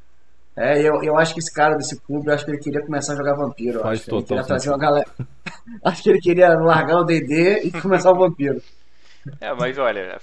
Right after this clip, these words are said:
Speaker 3: funcionou, porque pelo menos um foi atraído pela, pelo desenho dela pra ir lá jogar, né?
Speaker 1: Funcionou.
Speaker 2: E agora a pergunta de milhões. Como surgiu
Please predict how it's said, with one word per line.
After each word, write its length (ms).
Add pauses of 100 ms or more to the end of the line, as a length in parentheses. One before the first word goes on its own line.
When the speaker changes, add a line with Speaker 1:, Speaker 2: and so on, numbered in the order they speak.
Speaker 3:
funcionou, 640
porque 640 (100)
pelo 280
menos 480
um 200 (1040)
foi 140
atraído 500
pela, 440 (440)
pelo 160
desenho 440
dela 320
pra 160
ir 40
lá 160
jogar, 400
né? 160 (1080)
Speaker 1:
Funcionou. 480 (580)
Speaker 2:
E 180
agora 600
a 100
pergunta 760
de 160
milhões. 640 (140)
Como 280
surgiu 640